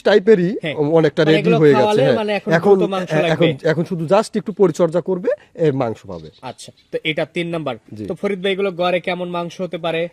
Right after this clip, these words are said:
Speaker 1: এগুলো আমার, এ, সাতটা আমি এভারেজে হয়তো একশো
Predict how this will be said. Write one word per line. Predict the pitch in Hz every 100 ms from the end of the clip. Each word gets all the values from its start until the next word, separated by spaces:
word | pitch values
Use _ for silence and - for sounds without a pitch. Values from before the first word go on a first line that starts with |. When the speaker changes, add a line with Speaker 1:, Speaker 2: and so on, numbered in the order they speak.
| -
Speaker 1:
এগুলো | 214 254
আমার, | 233 226 226 226 220 -
এ, | 160 143 135 127 123
সাতটা | - 175 - 202 185
আমি | 185
এভারেজে | 170 165 165 151 160
হয়তো | 156 151 147 139 - _ _
একশো | 165 - 175 165 170 170